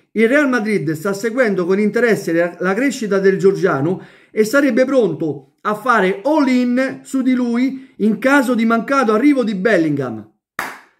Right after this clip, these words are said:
In caso di mancato arrivo di Bellingham a Real Madrid, ma io sono della Roma, però gli occhi ce li ho.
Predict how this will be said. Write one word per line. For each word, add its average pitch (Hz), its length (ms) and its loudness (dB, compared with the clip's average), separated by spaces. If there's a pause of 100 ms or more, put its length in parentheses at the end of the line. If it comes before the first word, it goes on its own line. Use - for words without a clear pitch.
(360)
In 143 140 -2
caso 202 300 2
di 202 80 2
mancato 196 420 0
arrivo 208 280 2
di 202 100 -2
Bellingham 165 680 -2 (380)
a 202 380 2
Real 233 240 2
Madrid, 202 480 0
ma 165 320 -4 (200)
io 240 200 0
sono 202 160 6
della 180 180 4
Roma, 190 260 2
però 202 220 0
gli 180 100 0
occhi 196 280 -2
ce 151 100 -2
li 160 140 0
ho. - 460 -4